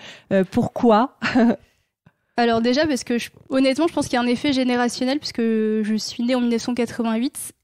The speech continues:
Speaker 2: et ma génération, a, je peux pas dire que c'était l'émergence de ces sujets, puisqu'on en parlait déjà depuis, euh, depuis des décennies, mais il y a vraiment eu un renforcement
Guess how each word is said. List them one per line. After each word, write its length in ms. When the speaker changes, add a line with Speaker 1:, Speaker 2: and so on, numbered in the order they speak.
Speaker 2:
et 100
ma 160
génération, 920
a, 240
je 100
peux 140
pas 100
dire 140
que 40
c'était 220
l'émergence 480
de 80
ces 140
sujets, 260
puisqu'on 280
en 80
parlait 240
déjà 220
depuis, 400
euh, 80
depuis 180
des 100
décennies, 400
mais 140
il 80
y 60
a 40
vraiment 240
eu 80
un 60
renforcement 680